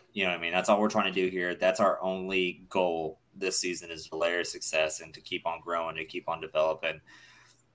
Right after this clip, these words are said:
And you kinda saw that even through the G League, you know, like, the dudes developed some guys, like, really and truly,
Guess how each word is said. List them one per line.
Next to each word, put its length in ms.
And 380
you 160
kinda 240
saw 320
that 320
even 440
through 140
the 120
G 240
League, 380
you 140
know, 180
like, 340
the 80
dudes 360
developed 460
some 160
guys, 600
like, 200
really 280
and 120
truly, 480